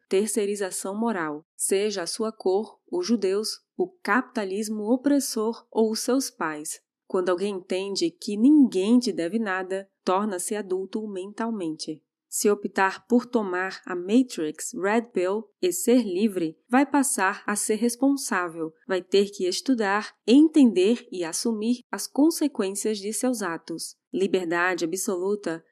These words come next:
é responsabilidade absoluta. Ser livre não é sinônimo de fazer o que tiver vontade. Quanto mais autodisciplina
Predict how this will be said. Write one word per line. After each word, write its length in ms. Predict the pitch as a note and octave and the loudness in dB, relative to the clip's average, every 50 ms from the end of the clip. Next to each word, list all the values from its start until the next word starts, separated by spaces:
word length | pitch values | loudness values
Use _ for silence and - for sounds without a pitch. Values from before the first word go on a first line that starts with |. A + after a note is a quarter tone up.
| - | -6
é 100 | - F3+ | -4 -4
responsabilidade 1400 | E3+ E3 C#3+ - G3 B3 B3 - - - C4 C#4+ D4 - D4 C4 B3 B3 B3+ A#3 G#3 F#3+ F3+ F#3 F#3 F3+ G3 F#3+ F#3+ _ - | -4 -4 -4 2 2 2 2 2 0 2 2 2 2 0 0 0 0 0 0 -2 -2 -6 -8 -8 -8 -8 -8 -10 -10 _ -6
absoluta. 920 | F#3 F#3+ A3+ A#3 A3+ - - C4+ B3+ A3 F3+ D#3 - - - E3 D#3+ D#3+ _ _ _ - - | -2 0 0 0 -2 -4 -4 -4 -2 -2 -2 -2 -4 -6 -10 -12 -12 -12 _ _ _ -8 -6
Ser 200 | - - G3+ G3 | 0 0 0 0
livre 520 | F#3 F#3 F#3+ G#3+ A#3 G3+ F#3+ F#3 F3 F3 _ - | 0 -2 2 2 2 2 2 -4 -4 -6 _ 0
não 160 | B3+ D4 D#4 | 2 4 4
é 80 | E4 D#4+ | 4 2
sinônimo 640 | D#4 - C#4 A#3 G#3 G3 G3+ A3 G#3+ F#3+ F3 F3 E3 | 2 2 2 2 0 -2 -4 -4 -4 -4 -4 -6 -4
de 100 | F3+ F#3+ | -6 -6
fazer 540 | - A#3+ A3+ G#3+ G3 - - G3 G#3+ G#3+ G#3+ - | -4 -4 -4 -4 -4 -2 0 0 0 0 -4 -8
o 60 | G#3+ | -6
que 120 | - B3+ | -6 -6
tiver 380 | - - A3 F#3 F#3 F#3+ F#3+ G3 | -6 -6 -8 -6 -6 -8 -8 -8
vontade. 840 | G3 A3+ B3 C4 B3+ B3+ - G3 F3 E3+ E3 D#3 D#3 E3 D#3 D#3+ _ _ _ | -8 -6 -6 -6 -6 -8 -8 -6 -4 -4 -4 -6 -8 -10 -14 -16 _ _ _
Quanto 340 | - - F#3+ F#3 F#3 - F#3 | -2 -2 -2 -2 0 -4 -6
mais 400 | F3 F3 F3+ F#3 F#3+ F#3 F#3 - - - | -4 -2 -4 -4 -4 -4 -6 -8 -6 -2
autodisciplina 1200 | F#3 F#3+ A3+ B3 B3+ B3+ G#3 E3+ E3+ F#3+ - - A3+ - - - F#3+ G#3 A3+ A3+ G3+ F3 D#3+ | 0 2 2 2 2 0 -4 -6 -4 -6 -4 -4 -4 -4 -2 -2 0 0 0 0 0 -2 -6